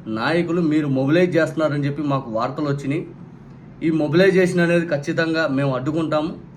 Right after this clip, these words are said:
ఈ మొబిలైజేషన్ కానీ ఇప్పుడు మేము చెప్పే ఆంక్షలు కానీ మీరు కానీ పాటించకపోతే మీ మీద మేము కేసులు పెడతామని" చెప్పి పోలీసు వారైతే హెచ్చరికలు జారీ చేశారు. ఏదైతే హెలిప్యాడ్ దగ్గర పది మంది మాత్రమే,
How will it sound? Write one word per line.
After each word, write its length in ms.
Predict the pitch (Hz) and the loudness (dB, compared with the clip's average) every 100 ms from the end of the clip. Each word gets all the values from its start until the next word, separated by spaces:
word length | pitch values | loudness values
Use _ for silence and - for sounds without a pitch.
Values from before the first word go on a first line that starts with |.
| - - | -20 -6
ఈ 40 | |
మొబిలైజేషన్ 800 | 143 151 147 185 196 190 175 170 | -2 -2 2 2 4 2 2 2
కానీ 220 | 165 160 | 2 2
ఇప్పుడు 220 | 170 160 147 | 0 0 -2
మేము 200 | 147 143 | -2 -4
చెప్పే 520 | 147 143 175 170 - - - - - - | -6 -2 -2 -2 -4 -16 -20 -20 -20 -10
ఆంక్షలు 440 | 117 165 180 185 175 | -4 -2 -2 0 0
కానీ 220 | 170 165 | 0 0
మీరు 240 | 147 151 | 0 0
కానీ 180 | 139 151 | 0 0
పాటించకపోతే 600 | 147 143 160 147 143 165 | 0 0 0 -4 -4 -4
మీ 120 | 165 147 | -2 -2
మీద 200 | 151 160 | -2 -2
మేము 180 | 160 | -4
కేసులు 320 | 143 147 151 147 | -4 -6 -4 -2
పెడతామని" 440 | 143 143 139 131 | -2 0 -2 -2
చెప్పి 160 | 139 131 | -6 -8
పోలీసు 400 | 143 156 143 139 | -6 -6 -4 -2
వారైతే 300 | 139 143 160 | -2 -2 -4
హెచ్చరికలు 440 | 135 139 139 135 | -6 -6 -6 -4
జారీ 220 | 113 110 | -4 -6
చేశారు. 360 | 104 104 107 110 | -6 -10 -10 -8
ఏదైతే 360 | 127 135 131 | -4 -4 -4
హెలిప్యాడ్ 340 | 127 127 127 127 | -4 -4 -4 -4
దగ్గర 280 | 123 123 120 - - - - - - 143 | -4 -4 -6 -8 -20 -20 -20 -20 -4 0
పది 140 | 139 | 2
మంది 220 | 143 139 | 4 4
మాత్రమే, 500 | 131 123 - 120 120 | 2 0 -2 -6 -6